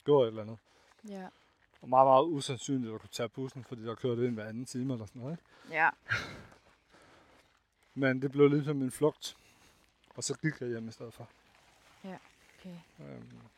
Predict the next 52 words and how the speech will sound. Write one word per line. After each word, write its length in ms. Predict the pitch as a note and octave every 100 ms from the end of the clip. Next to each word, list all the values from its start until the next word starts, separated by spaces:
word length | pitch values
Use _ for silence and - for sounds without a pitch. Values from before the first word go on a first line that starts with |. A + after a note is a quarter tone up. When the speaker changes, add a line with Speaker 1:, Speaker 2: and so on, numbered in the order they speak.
| _
Speaker 1:
og 40 | C#3
jeg 60 |
var 60 | G#2+
bange 320 | - A2 C3
for 120 | -
mørket 420 | A2+ A2 A#2 B2 A2
på 100 | A2
fuld 360 | - D3+ C3
hammer. 240 | A2 G#2+ G#2+ - _ _ _ _ -
Speaker 2:
Mhm. 340 | G3 G3 G#3+ - _ _ _ _ _ _ _ _ _ -
Var 80 | F#3
det, 180 | G3+ A3+
altså, 200 | G3 G3
fordi 520 | F3 - F3+ G3 F#3 E3
du, 240 | D#3+ D3 - _ _ _
på 80 | -
grund 140 | E3+ D3+
af 60 |
noget 120 | D#3 -
andet, 220 | G3+ A3+
eller 120 | F#3+
var 100 | E3
det, 120 | E3+
fordi 160 | - F#3+
du 100 | E3
var 80 | E3
bange 240 | D3 F3
for, 100 | F#3
at 60 | E3
du 60 |
lige 140 | D#3+ E3+
pludselig 340 | F3+ F3 E3+
skulle 180 | - D#3
møde 280 | E3+ G3+ G#3 _ _
ham? 100 | - E3 F3+ _ -
Speaker 1:
Nej, 100 | D#3
jeg 80 | C3+
var 60 |
Speaker 2:
Nej. 60 | C3
Speaker 1:
bare, 180 | C#3 C3 -
jeg 140 | C#3+
var 60 | C3+
bange 280 | B2+ C3 C#3
for 100 | C#3+
mørket. 360 | A#2+ B2+ C3
Jeg 80 | B2
havde 120 | C3
en 60 | C3+
storbror, 460 | - C#3 C#3 C3+ A#2
der 80 |
var 200 | G#2+ G#2+
et 280 | G2+ - -